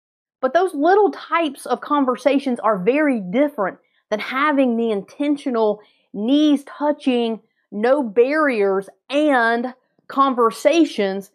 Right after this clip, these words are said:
to come up with your experiments and the actions that you're gonna take. And so you need to decide, now that you have the framework created on how often you're gonna run experiments, you've gotta come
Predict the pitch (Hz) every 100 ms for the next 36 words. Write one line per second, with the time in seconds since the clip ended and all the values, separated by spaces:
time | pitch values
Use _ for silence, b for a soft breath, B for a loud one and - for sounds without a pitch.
0 | _ _ - 254 - 269 254 302 285 226
1 | 208 202 208 b b - 233 214 - -
2 | 226 269 311 381 381 - - _ _ _
3 | 208 233 - - 262 - 247 214 208 196
4 | 190 190 165 - _ _ _ _ _ _
5 | _ 226 269 240 220 277 339 349 302 240
6 | 226 - 269 196 180 180 202 226 220 240
7 | - 233 214 196 - 285 330 330 196 -
8 | - 190 185 202 202 208 190 202 220 220
9 | 208 202 190 226 359 285 - 170 160 170
10 | 143 - _ _ _ _ _ _ 220 277
11 | 294 277 262 254 226